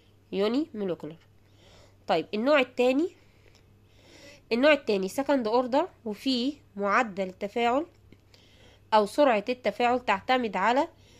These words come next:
تركيز كل من السبستريت والرياجنت،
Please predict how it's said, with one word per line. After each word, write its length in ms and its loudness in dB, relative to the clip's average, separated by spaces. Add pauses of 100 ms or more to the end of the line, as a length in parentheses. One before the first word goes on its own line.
(440)
تركيز 500 2
كل 420 4
من 280 0 (200)
السبستريت 760 -2
والرياجنت، 600 -2